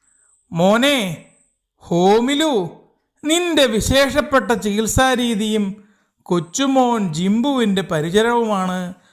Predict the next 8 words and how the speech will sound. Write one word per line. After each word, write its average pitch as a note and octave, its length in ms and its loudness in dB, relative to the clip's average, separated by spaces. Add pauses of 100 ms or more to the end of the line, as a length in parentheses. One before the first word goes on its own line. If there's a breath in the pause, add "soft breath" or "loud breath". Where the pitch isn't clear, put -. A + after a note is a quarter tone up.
(160 soft breath)
പരിചരണവുമാണ് G3 1080 0 (440)
രോഗം G#3+ 460 2
ഇത്ര A3 220 0
വേഗം G3+ 460 0 (360 soft breath)
സുഖപ്പെടാൻ G3 720 0
സഹായിച്ചത്. F#3 720 -4 (800)
ആഴ്ചയിൽ D4+ 640 0
ഒരിക്കലെങ്കിലും D4 1080 -2